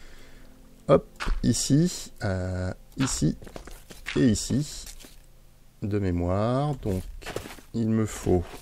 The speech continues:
euh, non, celui-là, il va pas être temporaire, autant pour moi.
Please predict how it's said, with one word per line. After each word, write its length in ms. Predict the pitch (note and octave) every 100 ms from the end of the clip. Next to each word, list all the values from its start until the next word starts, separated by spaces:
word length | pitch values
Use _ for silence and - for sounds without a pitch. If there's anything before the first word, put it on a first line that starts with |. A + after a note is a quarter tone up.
| - - - - - - - - - - - - -
euh, 260 | E2+ E2
non, 120 | E2+ A#2+
celui-là, 220 | - G2
il 60 |
va 60 | E2
pas 120 | -
être 120 | A#2+
temporaire, 460 | - G#2 - E2+ B2 D3
autant 220 | G2 F#2+
pour 180 | F2 F2+
moi. 260 | D#2+ G2